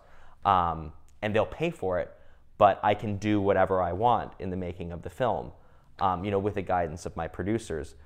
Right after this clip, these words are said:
b-, um, 'cause, you know, no film is made by one person." But the fact that we'd really be able to make a real movie out of it was very attractive to me. So the film was fully financed, um, by Ford, but they were not, they really didn't give us any notes. They really didn't, all that they did was open the doors for us and let us in.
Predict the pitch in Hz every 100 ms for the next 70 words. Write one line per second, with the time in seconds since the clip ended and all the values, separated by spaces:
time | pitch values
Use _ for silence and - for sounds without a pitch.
0 | - - - - - 92 87 73 62 60
1 | 104 95 92 98 95 - 92 87 92 87
2 | 82 80 73 - 127 120 87 67 - -
3 | - - 110 98 - 101 113 107 107 95
4 | 92 101 101 95 95 92 92 92 90 -
5 | 92 95 92 113 127 95 87 82 80 85
6 | 85 92 90 87 95 98 98 - 78 73
7 | - - 120 123 170 190 135 - 113 104
8 | 123 107 65 - - - - - - 101
9 | 92 90 - - 101 - 127 85 - -
10 | - - - - - 107 - - 107 101
11 | 98 92 95 98 98 95 98 104 110 117
12 | 127 110 101 92 98 98 98 92 90 90
13 | - - 92 98 98 92 90 - 113 117
14 | 107 107 117 92 - 98 92 85 104 107
15 | 107 90 80 - 82 90 85 82 104 78
16 | 67